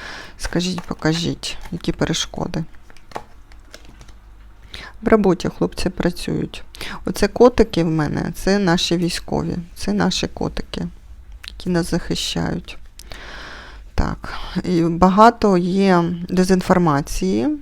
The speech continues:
навмисно, не кажуть то, як є насправді, бо в роботі насправді не так все погано у нас. Королева Пентаклів, все добре. Обман.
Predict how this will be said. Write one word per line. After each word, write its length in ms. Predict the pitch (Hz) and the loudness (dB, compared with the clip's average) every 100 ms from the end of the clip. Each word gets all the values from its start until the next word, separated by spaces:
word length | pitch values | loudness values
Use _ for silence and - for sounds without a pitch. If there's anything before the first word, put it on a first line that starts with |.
| - | 0
навмисно, 720 | 185 190 175 156 - 185 220 254 | 2 4 4 0 0 -2 -2 -4
не 140 | 185 180 | 0 0
кажуть 420 | 175 170 180 180 | 4 4 2 -2
то, 120 | 156 | 0
як 280 | 156 151 - | 2 0 -2
є 160 | 147 147 | -2 0
насправді, 720 | 160 156 - 147 151 175 185 254 - - - - - - | -2 -2 0 0 -2 -2 -4 -4 -6 -16 -16 -16 -12 -2
бо 140 | 185 | 0
в 80 | 180 | 4
роботі 520 | 185 175 156 143 - | 4 4 2 0 -4
насправді 760 | 147 160 - - 208 226 196 | 0 0 0 4 4 4 2
не 140 | 180 175 | 2 2
так 220 | 170 175 | 2 0
все 160 | - 180 | 0 2
погано 480 | 185 185 156 156 | 2 2 2 2
у 40 | 156 | -2
нас. 440 | 156 170 - - - - - - - - | -2 -4 -6 -12 -16 -20 -20 -18 -18 -12
Королева 400 | - 165 165 160 | -4 0 2 2
Пентаклів, 640 | 160 170 175 175 175 165 | 2 0 2 2 2 -2
все 220 | 165 - 165 | -2 0 0
добре. 460 | 156 151 165 160 170 - - - - - | 2 0 0 -2 -4 -12 -20 -20 -20 -6
Обман. 440 | - 180 160 151 | 0 2 4 2